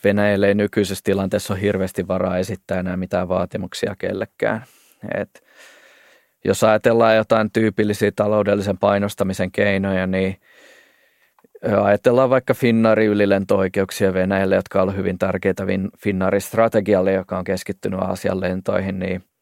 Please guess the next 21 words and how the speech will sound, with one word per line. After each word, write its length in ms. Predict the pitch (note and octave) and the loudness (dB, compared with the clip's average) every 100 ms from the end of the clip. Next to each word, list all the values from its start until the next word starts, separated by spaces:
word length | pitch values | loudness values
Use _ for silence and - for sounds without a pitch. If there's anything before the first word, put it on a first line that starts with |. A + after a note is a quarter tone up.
| _ _ _ _ _ _ _ _ _ - A2+ | _ _ _ _ _ _ _ _ _ -14 -8
ö, 200 | G2 F#2+ - | -4 -4 -2
no, 200 | G#2 G2+ | -2 0
niitähän 480 | G#2 G2+ G2+ G2 | -2 -2 -2 -2
ei 160 | F#2+ F#2+ | -2 -2
enää 300 | F#2 F#2 F#2 | -2 -2 -2
ole. 380 | G2 G2 F#2+ G2+ - _ _ - _ _ _ A2+ | -4 0 0 -2 -10 _ _ -20 _ _ _ 0
Yritykset 580 | G#2+ G2 F#2+ - F#2 - | 0 0 -4 -4 -4 -2
vetäytyvät 580 | G2+ G2 F#2 F#2+ F#2+ - | -2 0 0 0 -4 -4
Venäjältä. 580 | F#2+ F#2 F#2 F#2 F#2+ F#2 - _ _ _ - | -4 -2 -2 -2 -2 -4 -6 _ _ _ -4
Venäjälle 400 | F#2+ F#2+ F#2+ G2 | 0 2 2 0
asetettu 600 | G2 G2 F#2 - G2 F#2 | 0 0 -2 -2 -6 -2
voimakkaampia 720 | G#2 G2+ F#2 - F2+ G2 F#2 | -2 -2 -6 -2 -2 0 -2
talouspakotteita, 1000 | F#2+ F#2+ G2 F#2+ F#2+ F2+ F2+ - F2+ - | 0 0 -2 -4 -6 -6 -8 -4 -4 -2
mitä 320 | F2 - F2+ - | -6 -6 -6 -6
varmaan 320 | G#2 F#2 F#2+ F2+ | -10 -6 -4 -2
sen 180 | F2+ | -4
kokoiselle 440 | - - F#2 F#2 F#2 | -6 -8 -6 -4 -6
maalle 360 | F#2 F#2 F2 | -4 -4 -4
on 80 | F2 | -6
ikinä 340 | F2+ - F2+ F2+ | -6 -8 -4 -4
asetettu. 560 | F#2 G2 F#2+ - G#2+ | -2 -4 -4 -6 -8